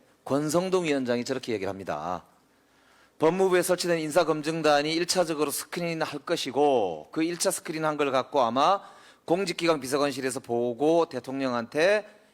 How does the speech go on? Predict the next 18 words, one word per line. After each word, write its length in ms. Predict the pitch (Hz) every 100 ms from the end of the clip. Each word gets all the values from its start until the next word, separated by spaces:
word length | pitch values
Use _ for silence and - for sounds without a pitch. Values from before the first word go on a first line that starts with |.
| _
인사검증 500 | 131 139 131 131 123
보고를 200 | 117 120
했을 180 | - -
겁니다. 320 | 127 123 110
그렇게 320 | - 135 127
이해하시면 420 | 117 117 113 131 123
되지 200 | 127 123
않을까 220 | 120 131
싶고요.라고 1300 | - - - 139 123 139 113 78 90 113 120 160 185
이야기를 300 | 117 110 127
합니다. 360 | 135 101 73 - _ _
이균용 320 | 135 170 170
후보자가 320 | 160 143 139
여기에 200 | 139 139
대해서 160 | 135 120
별말을 320 | 139 143 120
안 160 | 85 95
해요. 180 | 90